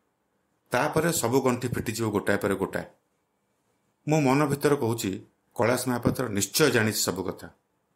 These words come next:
କିନ୍ତୁ କୈଳାସ ମହାପାତ୍ର କାହିଁ?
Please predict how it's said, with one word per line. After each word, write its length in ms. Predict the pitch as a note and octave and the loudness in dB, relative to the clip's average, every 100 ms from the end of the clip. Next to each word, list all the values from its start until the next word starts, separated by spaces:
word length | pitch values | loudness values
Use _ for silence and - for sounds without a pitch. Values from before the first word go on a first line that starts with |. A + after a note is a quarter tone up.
| _ _ _ _ - | _ _ _ _ -10
କିନ୍ତୁ 720 | B2+ B2 - F3 E3+ F3 E3+ - | -8 -8 -4 -2 0 0 -2 -4
କୈଳାସ 340 | G2+ B2 C#3+ | 0 0 0
ମହାପାତ୍ର 320 | E3 E3 - E3 | -2 -2 0 -2
କାହିଁ? 420 | - F3+ B2 | 2 0 0